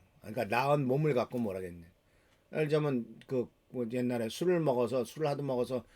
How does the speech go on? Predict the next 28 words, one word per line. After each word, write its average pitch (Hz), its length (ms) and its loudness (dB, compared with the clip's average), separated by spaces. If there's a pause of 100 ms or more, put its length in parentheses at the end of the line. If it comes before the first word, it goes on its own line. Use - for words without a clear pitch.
(220)
위에 120 480 4
장에 120 320 -2
문제가 113 400 0
생겨서 110 380 -4
막 98 220 -8
고통스러워해서, 113 920 -6 (460)
어, 123 340 -2 (280)
막 104 260 -10
간절히 120 360 0
회개하고 123 480 2
용서를 113 380 -2
빌어서 107 420 -4 (280)
기도해가지고 110 580 2
고침을 107 400 -6
받았단 92 360 -6
말이에요. 92 260 -10
그러고 156 240 -4
나서 139 300 -4
또다시 160 320 -2
술 151 160 -6
먹으러 143 260 2
간다면 127 540 0 (580)
남을 123 580 2
줄 143 180 -4
필요가 127 320 -4
없죠. - 300 -12 (2250)
그래서 160 220 -6
사실 123 520 -2